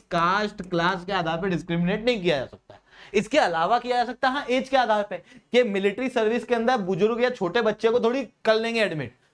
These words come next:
है ना, कि आप जाओ बॉर्डर के ऊपर, उसके अंदर एक एज लिमिट होगी कि अठारह से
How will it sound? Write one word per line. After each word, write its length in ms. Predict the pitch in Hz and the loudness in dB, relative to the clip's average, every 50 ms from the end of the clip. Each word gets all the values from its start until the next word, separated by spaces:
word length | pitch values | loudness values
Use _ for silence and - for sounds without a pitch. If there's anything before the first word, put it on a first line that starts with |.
| _ _ _ - | _ _ _ -2
है 80 | 160 185 | -2 -2
ना, 100 | 185 175 | -2 -2
कि 120 | 175 226 | -2 -2
आप 380 | 226 - 190 196 220 233 202 170 | -2 0 2 2 2 2 2 0
जाओ 400 | 220 214 220 220 220 208 - - _ _ - | 0 2 2 0 0 -2 -6 -10 _ _ -6
बॉर्डर 380 | 156 156 185 202 202 208 208 196 | -2 2 4 4 4 2 0 0
के 80 | 175 | 0
ऊपर, 280 | 190 170 - - 123 104 _ _ _ _ - | -4 -4 -4 -6 -8 -10 _ _ _ _ -6
उसके 260 | 156 151 156 - 214 | -4 -4 -2 0 0
अंदर 240 | 214 202 196 202 226 240 240 233 | 0 2 2 -2 -2 -2 2 0
एक 240 | 254 247 - - | 0 0 0 -2
एज 180 | 233 262 247 220 | -2 0 0 0
लिमिट 300 | 247 254 254 262 262 208 | 0 0 2 2 4 2
होगी 260 | 240 220 190 190 180 _ _ _ _ - - | 2 2 0 -6 -10 _ _ _ _ -2 0
कि 320 | 226 240 247 254 226 - - _ _ _ _ _ _ _ _ _ _ _ _ _ _ _ _ - | 2 2 2 -2 -4 -10 -18 _ _ _ _ _ _ _ _ _ _ _ _ _ _ _ _ 0
अठारह 560 | 170 175 175 180 - 175 170 180 196 220 247 | 0 0 0 0 -4 -2 0 0 0 0 -2
से 320 | 240 - - 233 240 254 | -4 -2 0 2 2 2